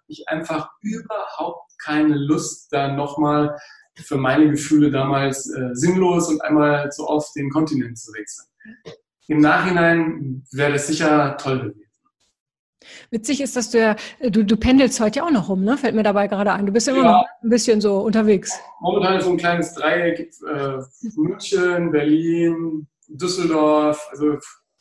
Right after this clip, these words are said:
Speaker 1: die Jobs sind ja auch manchmal dann, ähm, eben noch mal woanders.
Speaker 2: Ja, ja.
Speaker 1: Also mit drei Wochen im Monat im Moment Düsseldorf ist es eigentlich,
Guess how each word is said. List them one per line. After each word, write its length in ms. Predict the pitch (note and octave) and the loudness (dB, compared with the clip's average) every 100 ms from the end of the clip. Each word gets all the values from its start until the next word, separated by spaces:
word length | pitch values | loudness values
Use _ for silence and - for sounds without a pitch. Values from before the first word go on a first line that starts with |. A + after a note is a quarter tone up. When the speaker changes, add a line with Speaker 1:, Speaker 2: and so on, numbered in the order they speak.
| _ _ _ _ _ - C#3+ _ _ _ - | _ _ _ _ _ -20 -20 _ _ _ -12
Speaker 1:
die 100 | D#3 | -2
Jobs 280 | G3 G3+ G3 | 0 0 0
sind 100 | F3+ | 0
ja 120 | E3+ | 0
auch 80 | D#3+ | 0
manchmal 340 | F3 F3 E3+ | -2 -2 0
dann, 260 | E3 E3 E3 D#3+ | 0 0 -2 -4
ähm, 420 | D3 D3 D3 C#3 _ _ _ _ - | -4 -2 -4 -8 _ _ _ _ -6
eben 240 | D#3 D3+ | 0 2
noch 180 | D#3 F#3+ | 2 2
mal 160 | G3 E3 | 0 2
woanders. 440 | G3+ F3 G3 - | 0 0 -2 0
Speaker 2:
Ja, 240 | B3 - - _ | 2 2 -2 _
ja. 280 | B3 B3 - _ - | -4 -4 -4 _ -8
Speaker 1:
Also 300 | D#4 F3 E3+ - _ _ - | -2 0 -2 -6 _ _ -14
mit 220 | G3 G3 - | -2 0 2
drei 280 | A3 G#3 | 2 4
Wochen 200 | G#3 G3+ F#3 | 2 2 0
im 80 | |
Monat 340 | F3+ F#3+ F3+ F3+ | 0 0 0 -2
im 60 | |
Moment 340 | E3+ D#3+ D#3 D#3 | -4 0 0 0
Düsseldorf 560 | F3+ F#3 D#3+ D3+ D#3 | -2 0 2 2 0
ist 220 | D3+ C#3+ - | -8 -14 -10
es 80 | |
eigentlich, 500 | D3 D3 C#3+ C3+ - | -4 -4 -4 -8 -14